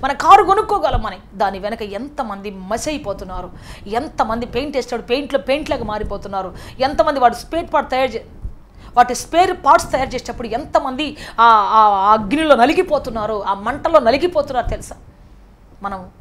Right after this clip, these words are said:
ఒక స్టీల్ గ్లాస్ తీసుకొని హ్యాపీగా తాగుతుంటాం, కానీ ఆ స్టీల్ గ్లాస్ తయారు చేసినట్టు చూస్తే ఐస్ వాటర్ పోస్తుంటారు వాళ్ళ మీద, ఆ కార్మికుల మీద. అంత వేడిలో పనిచేస్తుంటారు వాళ్ళు, తట్టుకోలేక ఆ ఐస్ నీళ్ళు పోస్తూ ఉంటే ఆ, ఆ నీళ్ళతో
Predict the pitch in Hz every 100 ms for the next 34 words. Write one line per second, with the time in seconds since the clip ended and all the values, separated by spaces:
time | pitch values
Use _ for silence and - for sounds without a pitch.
0 | - 208 - 294 269 214 202 214 - 202
1 | 226 226 254 226 220 240 233 214 202 -
2 | 185 185 180 - - - 220 - - 311
3 | 330 254 233 220 220 214 214 208 208 -
4 | 277 330 - - - - 233 320 - 277
5 | 226 214 - 214 208 196 196 202 180 -
6 | - - 208 - 226 226 226 202 190 -
7 | - - _ - - - 214 254 - -
8 | 254 196 285 349 349 269 240 220 226 214
9 | 202 185 165 - 247 - - 311 226 226
10 | 233 - - - 220 214 214 330 320 330
11 | 226 247 247 247 214 302 254 214 214 214
12 | 226 226 285 311 302 226